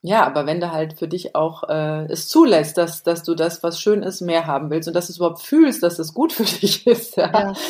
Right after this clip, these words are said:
Speaker 1: Wobei wir wieder bei völlig verkorksten, verdrehten Ansichten
Speaker 2: Ja, das
Speaker 1: sind,
Speaker 2: ist ja
Speaker 1: ja.
Speaker 2: aber das, das ist ja das, wo ich meine, da kann man dann bei helfen, wie du nämlich eben sagtest, dass du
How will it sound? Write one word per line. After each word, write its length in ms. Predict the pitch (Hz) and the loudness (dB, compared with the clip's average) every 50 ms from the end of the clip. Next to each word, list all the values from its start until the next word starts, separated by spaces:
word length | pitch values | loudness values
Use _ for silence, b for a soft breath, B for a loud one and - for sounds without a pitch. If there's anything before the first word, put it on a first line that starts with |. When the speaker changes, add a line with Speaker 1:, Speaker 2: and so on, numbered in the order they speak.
| 349 330 320 320 302 277 254 226 - | -6 -6 -6 -6 -6 -6 -6 -6 -6
Speaker 1:
Wobei 300 | 214 202 180 185 180 185 | -6 -2 0 0 0 2
wir 100 | 190 180 | 0 0
wieder 160 | 185 185 180 | 2 2 2
bei 140 | 165 175 175 | 2 0 0
völlig 320 | 175 180 180 180 180 - | 0 -2 -2 -2 -4 -4
verkorksten, 560 | - 175 165 - 170 170 165 - - - _ | -8 -10 -4 -2 -2 -2 -2 -4 -10 -18 _
verdrehten 420 | _ 175 170 160 160 170 170 170 - | _ -8 -8 -4 -6 -6 -4 -4 -6
Ansichten 260 | - 160 180 170 196 | -4 -4 -4 2 2
Speaker 2:
Ja, 80 | 240 220 | 2 2
das 160 | - 277 - | 2 0 2
Speaker 1:
sind, 100 | - - | 0 -2
Speaker 2:
ist 100 | - - | 0 0
ja 80 | 247 | 2
Speaker 1:
ja. 60 | 214 208 | 2 4
Speaker 2:
aber 160 | 208 214 208 | 4 4 2
das, 260 | 214 208 208 202 - | 2 0 0 -2 -2
das 160 | - 220 220 | -4 -4 -4
ist 140 | 240 220 - | -4 -4 -2
ja 100 | 226 214 | -2 -2
das, 220 | 208 214 202 202 | -2 -4 -6 -4
wo 100 | 196 208 | -4 -2
ich 60 | 208 202 | -2 0
meine, 200 | 202 185 180 170 | -2 -2 -2 -2
da 160 | 208 220 269 | -2 -4 -4
kann 240 | 269 - 277 240 202 | -4 -4 -4 -2 -2
man 160 | 170 147 147 | -2 -4 -6
dann 180 | 143 139 151 | -8 -12 -12
bei 120 | 147 151 147 | -10 -10 -10
helfen, 380 | - - 147 147 - - 170 | -8 -8 -10 -10 -10 -10 -6
wie 100 | 170 202 | -4 -4
du 180 | 208 240 233 226 | -2 0 0 0
nämlich 280 | 233 233 233 233 233 - | 0 0 -2 -2 -4 -2
eben 260 | 214 226 214 226 233 | -4 -4 -2 -4 -4
sagtest, 460 | 220 226 - - - 135 - - B B B B B | -2 -4 -4 -4 -8 -10 -12 -12 B B B B B
dass 160 | _ 220 185 - | _ -6 -6 -4
du 220 | 185 170 - _ | -6 -8 -8 _